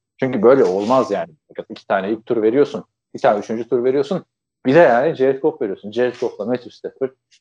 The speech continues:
Yani sen bir tık üst Matthew Stafford. O da bir şey değil yani.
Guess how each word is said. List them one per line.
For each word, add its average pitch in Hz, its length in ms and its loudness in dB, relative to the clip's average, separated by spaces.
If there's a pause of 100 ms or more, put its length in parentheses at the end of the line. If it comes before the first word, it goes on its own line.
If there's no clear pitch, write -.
(180)
Yani 107 240 2
sen 120 260 -2
bir 151 60 -8
tık - 220 -18
üst - 200 -20 (600)
Matthew - 240 -16
Stafford. - 340 -16 (380)
O 104 140 -4
da 104 120 -4
bir 110 40 -6
şey 147 280 2
değil 104 180 -2
yani. 80 260 -12